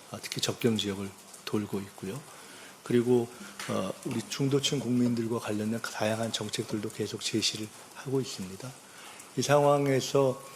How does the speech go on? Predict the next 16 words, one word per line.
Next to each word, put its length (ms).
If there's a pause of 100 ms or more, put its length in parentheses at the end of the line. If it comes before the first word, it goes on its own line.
(220)
어, 220
내란의 580
지속 520
또는, 300 (380)
어, 260
헌법적 460
가치를 680
훼손할 400
수 140
있는 240 (600)
가장 360
기본인 760 (720)
이 40 (140)
사법 400
질서의 800 (160)
훼손과 560